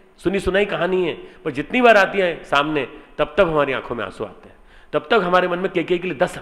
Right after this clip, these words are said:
हजार गालियाँ निकलती हैं, "कैसी दुष्ट नारी है, रानी है, इसने ऐसा क्यों किया?" हम जानते हैं सारा का सारा, पूरा, पूरा रामचरितमानस का खेल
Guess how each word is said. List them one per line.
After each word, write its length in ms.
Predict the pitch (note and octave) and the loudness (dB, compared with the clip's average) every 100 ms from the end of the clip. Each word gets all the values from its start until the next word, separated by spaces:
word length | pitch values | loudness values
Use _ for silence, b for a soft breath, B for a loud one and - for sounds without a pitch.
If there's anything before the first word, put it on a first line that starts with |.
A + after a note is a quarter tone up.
| - | -14
हजार 300 | F#2 E3+ G3 | -2 2 2
गालियाँ 240 | D#3+ D3+ | 0 -2
निकलती 320 | C3+ A#2+ A2 | -4 -6 -10
हैं, 180 | A2 G#2 - _ B B | -14 -16 -20 _ B B
"कैसी 200 | D3+ D#3 | -4 -2
दुष्ट 260 | G3 D#3 - | -2 -4 -6
नारी 340 | B2 G#2 A2+ | -6 -6 -8
है, 100 | G#2+ F#2 - | -14 -16 -12
रानी 220 | A2 A#2 A2+ | -10 -10 -14
है, 120 | G2+ - B B | -16 -20 B B
इसने 200 | C3 D3+ | -12 -10
ऐसा 140 | A#2+ | -8
क्यों 220 | C#3+ D#3+ D3+ | -10 -8 -8
किया?" 240 | A2 G2 - B B B | -8 -14 -14 B B B
हम 100 | B2+ | -14
जानते 360 | A2+ G#2+ A2+ F3 | -8 -8 -8 -8
हैं 40 | |
सारा 260 | E3 C3+ C3+ | -8 -6 -6
का 80 | C3 | -8
सारा, 240 | B2+ B2 | -8 -8
पूरा, 260 | B2+ C#3+ D#3 | -8 -10 -10
पूरा 220 | - B2+ | -8 -6
रामचरितमानस 720 | A2+ G#2+ A2 A2 G#2 G2 G2+ | -6 -6 -8 -10 -10 -14 -14
का 100 | - | -18
खेल 320 | - G2+ F#2+ | -18 -20 -20